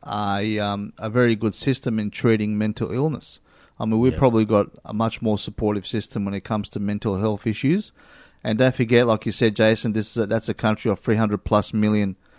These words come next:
Speaker 1: uh, people, and you've got a hundred million of them that are armed. And unfortunately, the fact is, every now and then,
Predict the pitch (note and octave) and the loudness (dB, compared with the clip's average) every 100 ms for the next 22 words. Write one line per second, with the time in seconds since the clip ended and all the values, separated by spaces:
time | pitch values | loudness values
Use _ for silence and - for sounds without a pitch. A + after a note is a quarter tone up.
0 | - _ G#2+ G2+ G2 A2+ A#2 A2+ G2 F#2+ | -20 _ 0 0 2 4 4 4 0 -2
1 | - G2+ G2 F#2+ G2 G2+ G2 G2 G2 G2+ | -4 -4 -2 -2 -4 -6 -4 -4 0 0
2 | F#2+ A2+ A2+ G#2 G#2 A2 A2 G#2 F#2+ G2 | 0 0 2 2 2 4 2 2 0 -2
3 | F#2+ F2+ F#2 A2+ G2+ E2+ - - _ _ | -2 0 2 2 2 -2 -10 -20 _ _
4 | _ - A2 G2 G2+ G2+ - B2+ C3 - | _ -6 -4 -4 -4 -8 -2 2 4 2
5 | C#3+ A#2 A#2 - - - A#2 G#2+ - A2 | -2 0 -2 -4 -10 -2 0 0 -2 -2
6 | A2 - G#2+ G#2 A2 A2 G#2+ G#2 G#2 A2 | -2 -6 -10 -4 -2 0 -2 -2 -4 -6